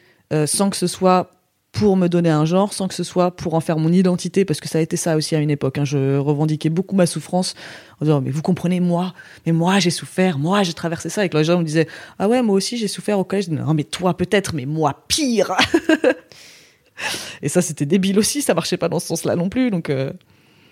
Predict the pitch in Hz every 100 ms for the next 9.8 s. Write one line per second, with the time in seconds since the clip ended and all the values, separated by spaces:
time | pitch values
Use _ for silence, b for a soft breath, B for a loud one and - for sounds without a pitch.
0 | b b 165 160 180 233 156 156 220 -
1 | 180 - 185 202 165 - - - _ -
2 | 202 202 190 160 156 - 214 - - b
3 | b b b b b _ _ _ _ _
4 | - 156 147 143 143 139 139 143 131 180
5 | - 143 131 123 - - - - 285 214
6 | 147 135 202 - - _ _ _ _ _
7 | _ - - - 135 107 180 - 196 180
8 | 170 151 139 139 175 - - 127 - 139
9 | 135 135 131 190 156 131 160